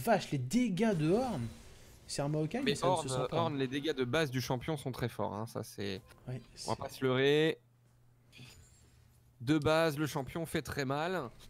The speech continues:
Speaker 2: Là, il a l'avance au C S et il a une wave quasiment à récupérer sous sa tour.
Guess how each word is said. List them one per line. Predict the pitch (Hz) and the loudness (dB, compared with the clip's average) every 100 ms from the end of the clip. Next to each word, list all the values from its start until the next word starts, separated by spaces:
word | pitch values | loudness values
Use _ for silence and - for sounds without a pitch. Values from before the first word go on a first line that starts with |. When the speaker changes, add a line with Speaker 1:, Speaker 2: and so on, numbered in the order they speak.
| - | -8
Speaker 2:
Là, | 135 147 151 - | -2 0 0 0
il | 135 | 0
a | 131 | 2
l'avance | 160 170 190 180 | 2 2 0 -2
au | 175 | -2
C | - | 0
S | 165 165 151 | 0 0 0
et | |
il | 135 | 0
a | |
une | 139 214 220 | 0 0 2
wave | 208 190 196 190 127 | 2 2 2 2 0
quasiment | 117 175 156 175 175 | 0 -2 0 0 0
à | 139 | -2
récupérer | 147 170 165 156 147 | -4 -6 -4 -4 -4
sous | 127 | -6
sa | 120 131 | -4 -4
tour. | - 220 262 151 | -2 0 2 0